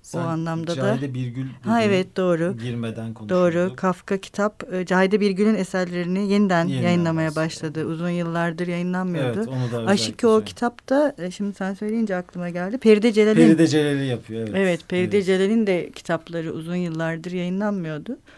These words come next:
Speaker 2: Onlar da Feride Celal'in kitaplarını
Speaker 1: Uyandırmış oldular tırnak içinde,
Speaker 2: Evet,
Speaker 1: değil
Speaker 2: çok
Speaker 1: mi
Speaker 2: da
Speaker 1: tekrar?
Speaker 2: iyi oldu. Bir hanımefendinin ölümüyle başladılar.
Speaker 1: Evet.
Speaker 2: O da, e, devam edecekmiş. Onlar da burada konuğumuz olmuşlardı çünkü.
Speaker 1: Evet.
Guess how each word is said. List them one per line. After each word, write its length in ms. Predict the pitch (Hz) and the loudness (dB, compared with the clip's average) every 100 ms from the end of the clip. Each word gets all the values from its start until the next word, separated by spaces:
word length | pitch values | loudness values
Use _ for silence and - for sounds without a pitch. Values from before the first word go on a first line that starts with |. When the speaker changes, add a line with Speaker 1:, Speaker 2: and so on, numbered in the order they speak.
| - _ - | -20 _ -8
Speaker 2:
Onlar 320 | 180 190 190 | -2 0 0
da 60 | 214 | -2
Feride 260 | 190 185 185 | -2 0 0
Celal'in 340 | 190 196 214 | 2 2 2
kitaplarını 500 | 208 - 165 - 131 131 | 0 -4 -6 -2 0 2
Speaker 1:
Uyandırmış 680 | 127 131 127 127 - - | 0 0 -2 -4 -8 -14
oldular 480 | 113 110 104 101 92 | -14 -12 -12 -14 -16
tırnak 240 | - 104 101 | -18 -16 -8
içinde, 120 | 196 | -4
Speaker 2:
Evet, 140 | 196 180 | -2 -2
Speaker 1:
değil 140 | - | -2
Speaker 2:
çok 100 | 226 | -4
Speaker 1:
mi 60 | 135 | -4
Speaker 2:
da 40 | |
Speaker 1:
tekrar? 160 | 208 220 | -2 0
Speaker 2:
iyi 320 | 220 226 240 | 2 4 6
oldu. 540 | 208 170 160 160 165 160 | 6 4 0 -2 -4 -2
Bir 100 | 185 | -2
hanımefendinin 840 | 185 180 175 170 170 170 190 202 - - _ _ _ | -2 -2 -4 -6 -6 -6 -6 -6 -10 -20 _ _ _
ölümüyle 480 | 175 180 202 180 160 - - | -6 -2 0 0 -4 -8 -10
başladılar. 580 | 147 120 147 156 170 254 | -8 -6 -6 -6 -4 -6
Speaker 1:
Evet. 120 | 277 - _ - _ _ | -6 -14 _ -20 _ _
Speaker 2:
O 160 | 185 170 | -8 -4
da, 280 | 185 226 - | -2 -2 -6
e, 340 | 165 165 160 160 | -8 -8 -6 -2
devam 300 | 175 196 185 | 2 4 2
edecekmiş. 580 | 160 156 190 180 175 | 0 -2 -2 -4 -8
Onlar 380 | - 165 165 165 | -6 -4 -2 -2
da 100 | 156 | -6
burada 200 | 160 160 | -8 -8
konuğumuz 500 | 165 165 160 165 170 | -8 -6 -4 -6 -8
olmuşlardı 680 | 165 160 160 - 180 175 160 | -8 -8 -8 -8 -6 -6 -8
çünkü. 380 | - 151 143 190 | -14 -14 -12 -6
Speaker 1:
Evet. 120 | 226 | -6